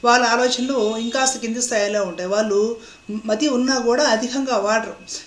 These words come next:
ఏదో ఒక పని చేసుకున్నామా, ఏదో తిరణామా, గడుపుకున్నామా అనే ఒక సర్కిల్లో సాగిపోతూ ఉంటుంది. ఇంకా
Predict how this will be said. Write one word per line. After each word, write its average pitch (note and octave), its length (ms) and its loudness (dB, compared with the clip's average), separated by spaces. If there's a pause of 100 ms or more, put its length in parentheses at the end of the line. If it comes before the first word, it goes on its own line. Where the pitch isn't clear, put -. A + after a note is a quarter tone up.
(120)
ఏదో A#3 220 4
ఒక A#3+ 160 2
పని A3 180 -2
చేసుకున్నామా, A3 680 -2
ఏదో A3+ 360 -2 (460)
తిరణామా, A3+ 640 2 (320)
గడుపుకున్నామా G#3+ 800 -2
అనే A3 220 -2
ఒక G#3+ 520 -2 (160)
సర్కిల్లో A#3+ 460 -2
సాగిపోతూ G3+ 560 -4
ఉంటుంది. F3+ 380 -10 (240)
ఇంకా C#4 220 6